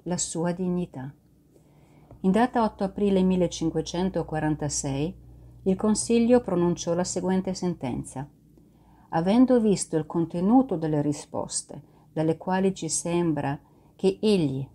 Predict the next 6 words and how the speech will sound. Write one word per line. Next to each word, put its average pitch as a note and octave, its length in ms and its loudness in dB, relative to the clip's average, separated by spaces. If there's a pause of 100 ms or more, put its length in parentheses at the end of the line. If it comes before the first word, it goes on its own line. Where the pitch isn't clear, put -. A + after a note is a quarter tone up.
(140)
Ameux, E3+ 560 -2 (260)
abbia F3+ 380 2
malvagiamente G3 920 0
parlato D3+ 540 -4
contro D3 380 -4
Dio, C3+ 460 -6